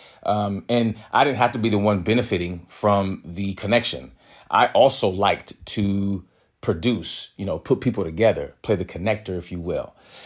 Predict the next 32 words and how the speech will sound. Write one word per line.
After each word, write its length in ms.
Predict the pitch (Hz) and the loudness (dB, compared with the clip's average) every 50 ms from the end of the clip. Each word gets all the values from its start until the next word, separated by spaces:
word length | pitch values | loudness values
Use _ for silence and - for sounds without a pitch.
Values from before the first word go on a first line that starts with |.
| - - _ - | -20 -12 _ -2
And 640 | 107 107 104 101 95 95 95 95 92 92 - - - - | 0 0 2 2 0 -2 -2 -4 -6 -6 -8 -10 -14 -2
that 220 | - 117 123 131 123 | 2 4 6 6 6
was 100 | 113 82 | 4 4
also 400 | 78 107 113 - - 117 104 95 | 4 4 4 4 2 0 0 0
cool 260 | - - 104 95 90 | 0 0 0 0 0
too, 220 | - - 208 202 | 2 2 2 2
because 260 | 135 117 - 110 92 | 2 2 2 2 2
many 200 | 95 123 185 202 | 2 2 2 2
times 540 | - - 110 104 104 104 104 104 107 104 - - - - - - - | 2 2 2 2 2 0 0 -2 -4 -4 -8 -14 -20 -20 -20 -20 -18
that 340 | 90 85 110 127 170 - 165 | 0 4 6 6 6 4 4
would 120 | 147 120 | 2 2
also 260 | 107 104 101 - 101 | 2 0 0 -2 -2
come 240 | 87 - - 101 90 | -2 0 -2 -2 0
back 240 | 87 98 95 - 92 | 0 0 -2 -2 -4
around. 300 | 92 98 98 101 101 - - | -4 -2 -2 -2 -2 -2 -2
I 120 | 92 95 | 0 0
didn't 180 | 92 82 80 78 | 0 -2 -2 0
do 160 | 113 170 220 | 2 4 4
it 80 | - | 4
for 100 | - 107 95 | 2 0 -2
that, 340 | 90 90 92 107 - - - _ - - - - | 0 0 0 0 0 -2 -8 _ -20 -20 -20 -4
but 400 | 85 120 127 127 110 - 101 85 | 2 4 6 6 4 2 -4 -6
because 760 | 113 101 90 - - 139 131 127 123 117 113 107 92 - - _ _ _ _ _ | -6 -6 -6 0 4 6 6 6 6 4 2 0 -4 -8 -12 _ _ _ _ _
a 80 | 110 107 | 0 0
relationship 520 | 101 107 127 139 131 131 117 - 135 104 98 | 2 4 4 4 4 2 0 -2 -2 -2 -2
that 100 | 107 110 | 0 0
I 80 | 113 | 0
may 160 | 113 120 120 | 0 0 -2
have 280 | 117 117 110 98 87 87 - _ _ | 0 0 -2 -2 -4 -8 -18 _ _
introduced 800 | 127 120 - - 101 90 87 - 190 240 220 165 202 - - - | -4 -4 -2 -4 -6 -8 -4 -2 0 2 2 2 0 -2 -4 -6
went 380 | - 98 110 107 - 98 92 92 | -4 -4 -4 -4 -4 -6 -4 0
well, 500 | 113 180 226 214 180 170 170 202 214 | 2 4 6 6 6 4 4 2 0